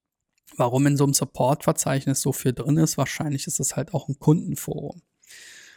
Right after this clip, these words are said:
So, wenn wir jetzt hier die Site-Abfrage machen, dann sind noch dreitausendvierhundert übrig geblieben, also so wie vor zweitausenddreizehn. Also da müsste Sistrix auch mal updaten. Aber da gab's auf jeden Fall ein großes Hin und Her.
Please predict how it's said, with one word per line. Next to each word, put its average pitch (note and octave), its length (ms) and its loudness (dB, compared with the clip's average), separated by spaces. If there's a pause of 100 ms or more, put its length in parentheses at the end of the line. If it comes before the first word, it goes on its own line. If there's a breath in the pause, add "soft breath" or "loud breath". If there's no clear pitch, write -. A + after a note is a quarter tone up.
(380 loud breath)
So, D#3+ 140 12
wenn D#3+ 140 8
wir E3 80 6
jetzt E3+ 240 6
hier G#3+ 400 6
die E3+ 80 2
Site-Abfrage G#3 640 4
machen, G3+ 320 2
dann E3 120 4
sind E3 140 4
noch D#3+ 140 0
dreitausendvierhundert D#3 1500 4
übrig A3+ 240 0
geblieben, G#3+ 400 0
also D3+ 160 2
so C#3+ 260 2
wie D3 120 2
vor E3 360 0
zweitausenddreizehn. G3+ 1120 -2
Also D#3 240 -6
da D3 140 -4
müsste D3 320 -2
Sistrix C#3+ 400 -6
auch - 180 -6
mal D3 120 -2
updaten. F#3 720 -2 (1300)
Aber C#3+ 140 4
da B2 80 0
gab's C3 200 0
auf C#3+ 140 0
jeden D3 220 6
Fall C#3 160 4
ein C3+ 80 4
großes C#3+ 420 2
Hin C#3+ 140 4
und C3 200 2
Her. D#3+ 300 4